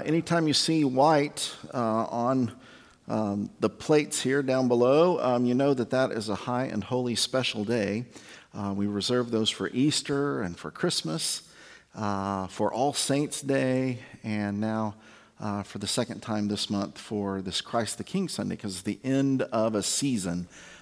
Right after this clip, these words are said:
uh, with Advent beginning next week. So today we celebrate, uh, the reign of Christ and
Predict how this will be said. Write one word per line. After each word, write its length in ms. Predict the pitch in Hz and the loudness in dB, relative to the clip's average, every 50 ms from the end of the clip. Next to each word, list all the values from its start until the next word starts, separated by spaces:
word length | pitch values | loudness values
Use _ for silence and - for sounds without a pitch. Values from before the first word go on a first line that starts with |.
| - - - | -20 -14 -10
uh, 60 | 98 | -6
with 180 | 98 101 95 - | -2 -2 -2 0
Advent 460 | - 104 104 113 107 107 104 - - | 2 2 2 2 2 0 -2 -2 -2
beginning 400 | 104 95 101 101 98 101 95 95 | -4 0 0 0 0 2 0 0
next 300 | 98 101 - - - 113 | -2 -2 -4 -6 -8 -4
week. 200 | 104 98 90 - | -4 -4 -4 -4
So 200 | - - 101 95 | -4 -2 -2 -4
today 400 | - - 98 101 101 104 104 101 | -4 -4 -2 0 0 0 0 0
we 80 | 95 | -2
celebrate, 720 | 85 - - - 110 113 104 95 104 101 95 90 - - - - - - - - - - - | -4 -4 -4 -4 -4 -4 -4 -4 -2 -2 -2 -2 -4 -8 -14 -20 -20 -20 -20 -20 -20 -14 -10
uh, 140 | 95 87 87 | -8 -6 -6
the 140 | 85 90 | -4 -4
reign 420 | 85 90 107 120 139 143 143 147 139 | -2 2 2 4 4 4 2 2 0
of 200 | - 113 113 - | -2 -4 -6 -8
Christ 540 | - - 104 95 98 92 90 - - - 104 | -8 -8 -6 -6 -6 -8 -6 -6 -6 -4 -4
and 280 | 104 95 92 95 82 | -4 -4 -4 -6 -8